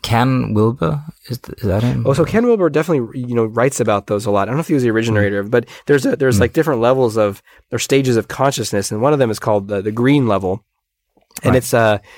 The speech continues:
Speaker 2: you know, kind of focused on equality and,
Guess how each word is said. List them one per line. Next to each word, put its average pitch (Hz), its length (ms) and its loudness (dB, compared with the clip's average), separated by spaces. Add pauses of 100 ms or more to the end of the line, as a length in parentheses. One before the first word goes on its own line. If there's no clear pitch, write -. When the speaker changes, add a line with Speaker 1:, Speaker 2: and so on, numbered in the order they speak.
(160)
Speaker 2:
you 127 80 -2
know, 110 140 4
kind 117 220 0
of 107 220 -2 (320)
focused - 300 -2
on 101 100 0
equality 127 880 0
and, 95 480 -8